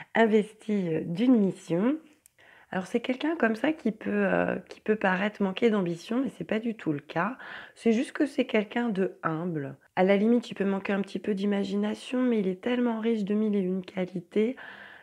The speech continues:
que, euh, franchement, c'est pas grave, hein. Lui, il est, euh, il est honnête, il est gentil, il est fiable, il est même généreux. Euh, voilà, le, le seul point noir, on va dire, c'est peut-être un côté un petit peu, euh, routinier ou,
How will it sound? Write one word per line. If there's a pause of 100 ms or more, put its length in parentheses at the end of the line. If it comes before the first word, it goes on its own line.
(140)
que,
euh, (120)
franchement,
c'est
pas
grave,
hein.
Lui,
il
est,
euh, (400)
il
est
honnête,
il
est
gentil,
il
est
fiable,
il
est
même
généreux. (600)
Euh, (760)
voilà,
le,
le
seul
point
noir,
on
va
dire,
c'est
peut-être
un
côté
un
petit
peu,
euh,
routinier
ou,